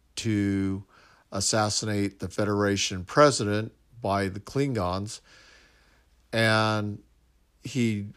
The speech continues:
wasn't able to see the Vulcan logic for, um,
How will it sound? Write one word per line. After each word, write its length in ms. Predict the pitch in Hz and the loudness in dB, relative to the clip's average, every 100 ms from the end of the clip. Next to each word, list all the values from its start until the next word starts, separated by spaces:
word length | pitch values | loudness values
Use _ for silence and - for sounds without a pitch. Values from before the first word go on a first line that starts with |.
| - | -6
wasn't 560 | 113 131 143 147 135 | 6 8 8 4 -2
able 360 | 117 113 113 113 | 2 2 2 -2
to 180 | - 95 | -4 -6
see 560 | - 127 110 110 104 | -4 -2 0 0 -2
the 200 | 101 98 | -4 -4
Vulcan 880 | 90 104 107 110 - 104 98 95 98 - _ _ _ _ | -4 2 4 4 0 -2 -2 -4 -8 -12 _ _ _ _
logic 840 | 92 98 107 110 110 101 98 - - _ _ _ _ _ _ | 0 4 6 4 2 0 -2 -6 -20 _ _ _ _ _ _
for, 800 | - - 110 101 98 98 98 104 _ _ _ _ _ _ _ - - | -14 2 4 6 6 4 2 -2 _ _ _ _ _ _ _ -20 -4
um, 500 | 101 95 90 80 | -2 0 -2 -6